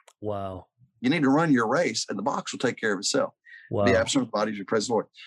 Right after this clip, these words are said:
Speaker 2: The second thing I realized is to maintain that confidence, you cannot be isolated.
Speaker 1: Hmm.
Speaker 2: We need each other. You need the right people in your life. When Joshua crossed over into the Jordan, there were three groups of people he took with him. People that carried the ark, people that blew the trumpet,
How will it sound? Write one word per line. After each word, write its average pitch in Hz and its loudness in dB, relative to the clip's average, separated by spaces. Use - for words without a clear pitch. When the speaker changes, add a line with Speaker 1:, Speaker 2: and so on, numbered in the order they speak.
Speaker 2:
The 120 -2
second 208 2
thing 147 6
I 123 2
realized 120 2
is 120 -2
to 117 0
maintain 120 2
that 113 0
confidence, 151 -2
you 127 4
cannot 113 2
be 123 4
isolated. 101 -2
Speaker 1:
Hmm. 98 -4
Speaker 2:
We 156 4
need 165 4
each 131 4
other. 120 -2
You 131 6
need 135 6
the 110 4
right 120 -2
people 123 2
in 120 0
your 113 0
life. 104 -2
When 113 0
Joshua 139 0
crossed 120 0
over 120 0
into 107 -4
the 95 -8
Jordan, 117 2
there 110 2
were 107 0
three 135 2
groups 127 2
of - -10
people 110 -2
he 107 -2
took 110 -2
with 90 -2
him. - -20
People 139 0
that 143 0
carried 143 2
the 120 4
ark, 113 2
people 120 0
that 117 2
blew 113 0
the 104 -2
trumpet, 110 0